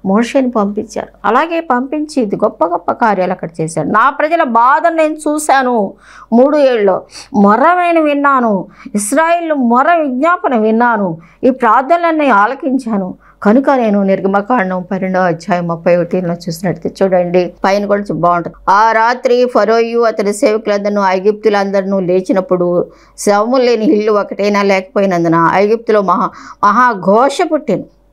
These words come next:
ఆ రాత్రి వేళ ఫరో మోషే అహరోనులను పిలిపించి వారితో, మీరును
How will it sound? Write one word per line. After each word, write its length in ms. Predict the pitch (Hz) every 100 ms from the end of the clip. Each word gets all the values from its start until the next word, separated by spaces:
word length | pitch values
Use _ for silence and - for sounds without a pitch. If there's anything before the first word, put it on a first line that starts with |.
| _ _ _
ఆ 80 | -
రాత్రి 440 | 196 233 262 277 277
వేళ 260 | 277 269
ఫరో 360 | 285 - 254 269
మోషే 400 | 240 240 277 277
అహరోనులను 500 | 247 269 254 240 240
పిలిపించి 640 | 247 247 269 254 247 254
వారితో, 480 | 220 208 214 214 214
మీరును 580 | 196 185 214 247 302